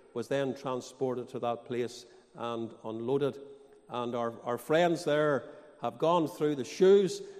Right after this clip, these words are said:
Some of you maybe gave shoes, thank you. Fourteen hundred and fifty pairs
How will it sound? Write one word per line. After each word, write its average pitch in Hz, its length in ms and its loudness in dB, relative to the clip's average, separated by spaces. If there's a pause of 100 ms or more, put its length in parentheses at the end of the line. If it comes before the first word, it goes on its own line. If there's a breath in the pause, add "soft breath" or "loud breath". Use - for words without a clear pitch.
Some 247 260 4
of 208 160 6
you 180 140 6
maybe 165 320 2
gave 147 340 0
shoes, 165 540 0
thank 165 320 2
you. 196 240 6 (720 loud breath)
Fourteen 196 480 6
hundred 170 420 0
and 131 140 -4 (120)
fifty 160 380 0
pairs 156 720 2